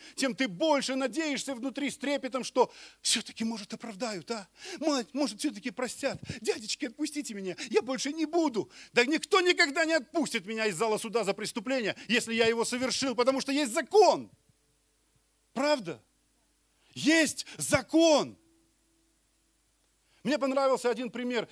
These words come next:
приводимый, э, э, фи-, фи-, учителем Библии Дерек Принсом. Я, э, просто понял, насколько серьёзен вот это вот, м, действие закона в жизни людей.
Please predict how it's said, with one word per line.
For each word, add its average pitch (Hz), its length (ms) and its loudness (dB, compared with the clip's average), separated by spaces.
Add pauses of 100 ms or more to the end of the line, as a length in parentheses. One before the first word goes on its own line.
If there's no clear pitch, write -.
(120)
приводимый, 208 540 0
э, 180 680 -2 (100)
э, 185 500 -6
фи-, 175 220 -10
фи-, 190 320 -16
учителем 190 500 -8
Библии 180 400 -6 (160)
Дерек 196 340 0
Принсом. 190 460 -6 (500)
Я, 214 320 2
э, 190 480 0 (480)
просто 196 460 -2 (200)
понял, 208 360 -4
насколько 190 440 -4
серьёзен 196 580 -2 (160)
вот 185 120 -2
это 202 180 0
вот, 196 220 -4 (240)
м, 180 460 -4
действие 202 400 -4
закона 190 420 -2
в 139 60 -12
жизни 170 260 -8
людей. 180 460 -4